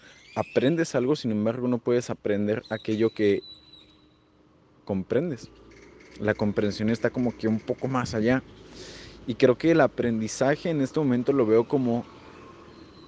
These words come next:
que el aprendizaje es algo mutable, que es algo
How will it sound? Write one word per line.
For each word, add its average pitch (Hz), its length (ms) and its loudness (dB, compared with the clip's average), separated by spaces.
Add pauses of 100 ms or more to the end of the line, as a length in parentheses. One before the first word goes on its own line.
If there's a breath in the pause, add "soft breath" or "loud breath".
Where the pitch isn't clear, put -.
(120)
que 127 140 2
el 120 100 4
aprendizaje 131 880 0
es 160 160 -2
algo 156 680 2 (840)
mutable, 123 760 2
que 117 240 0
es 127 180 -6
algo 135 600 -2